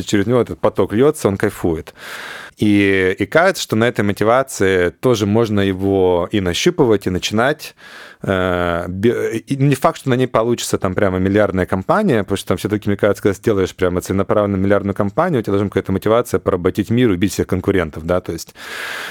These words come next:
э, все равно на, ну, на каком-то этапе у большинства людей. Но, возможно, и мне хочется верить, что дол-, это такое долгосрочно, все равно ты можешь на этой мотивации построить что-то классное, ну, как минимум полезное и большое,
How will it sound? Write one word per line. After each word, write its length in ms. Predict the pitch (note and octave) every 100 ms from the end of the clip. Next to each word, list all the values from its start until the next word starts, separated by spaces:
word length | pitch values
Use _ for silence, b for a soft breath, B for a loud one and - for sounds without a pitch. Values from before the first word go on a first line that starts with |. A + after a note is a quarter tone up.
| B
э, 540 | - F#2+ F2+ F2+ F2 F2
все 140 | -
равно 240 | G#2 G#2 F#2+
на, 160 | G2+
ну, 260 | G2+ G2 F2+
на 100 | G2+
каком-то 360 | A#2+ - C3 G#2
этапе 260 | F#2+ E2+ F#2+
у 40 |
большинства 340 | F2+ F2+ -
людей. 320 | F2 E2+ E2+ D#2+
Но, 140 | A2
возможно, 1040 | A2 G#2 C#3 G3 A#3 F3 C3 G2 F2+ F2 G2
и 60 |
мне 80 | G#2
хочется 300 | A2 A#2 -
верить, 220 | G2+ F#2 F#2
что 180 | -
дол-, 240 | G2 A2+ G#2+
это 200 | A2 G#2+
такое 260 | G#2+ - G2
долгосрочно, 800 | G#2 G#2+ A2 - E3+ - B2+ G#2+
все 160 | -
равно 240 | G#2+ G#2 C3
ты 120 | A#2
можешь 340 | G2 G2 F#2
на 80 | G2
этой 140 | G2+ G2
мотивации 480 | F#2+ - A2+ B2 -
построить 520 | - - G#2 G2+ -
что-то 560 | - G2 - F2+ E2+ F#2+
классное, 600 | A2+ A#2 B2 G#2+ G2 E2+
ну, 100 | G2
как 160 | F#2+ A2+
минимум 180 | G2
полезное 500 | E2+ F#2 G#2 G2+ F2+
и 40 | F2
большое, 580 | F2+ - D#3+ F3 A#2+